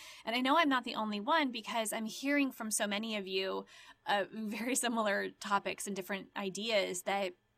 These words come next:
you know, "Man, I forgot about X, Y, and Z, and all of a sudden that's coming up for me, and here's how I'm working through that." And I love hearing these stories, so by all means, please keep them coming. For me, one of the things that came up,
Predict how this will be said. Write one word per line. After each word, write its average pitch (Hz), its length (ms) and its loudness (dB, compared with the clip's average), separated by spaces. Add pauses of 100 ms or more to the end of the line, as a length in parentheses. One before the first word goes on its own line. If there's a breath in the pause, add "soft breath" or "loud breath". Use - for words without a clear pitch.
(500)
you 233 100 -8
know, 220 80 -2
"Man, 220 220 2
I 208 100 0
forgot 196 400 6
about 190 380 6
X, 190 200 0
Y, 196 140 0
and 196 260 -2
Z, 185 300 -4
and 185 160 -4 (340 loud breath)
all 220 140 8
of 208 80 -2
a 214 80 -2
sudden 202 260 2
that's - 220 -2
coming 190 320 -6
up 208 160 -4
for 233 100 -8
me, 190 480 -6
and 196 300 -4
here's 240 320 -8
how 208 240 -2
I'm 196 160 -4
working 185 340 -6
through 196 220 -4
that." 160 380 0
And 208 200 -2
I 220 240 2
love 202 420 0
hearing 202 420 -6
these 185 180 -8
stories, 190 420 -2
so 190 140 0
by 185 260 2
all 202 160 0
means, 185 340 -6
please 220 280 -6
keep - 260 -8
them 180 160 -8
coming. 190 460 -4 (480 loud breath)
For 262 180 -4
me, 269 300 -4
one 294 220 0
of 302 60 -4
the 330 80 -2
things 240 260 -4
that - 140 -6
came 226 300 -6
up, 196 280 -2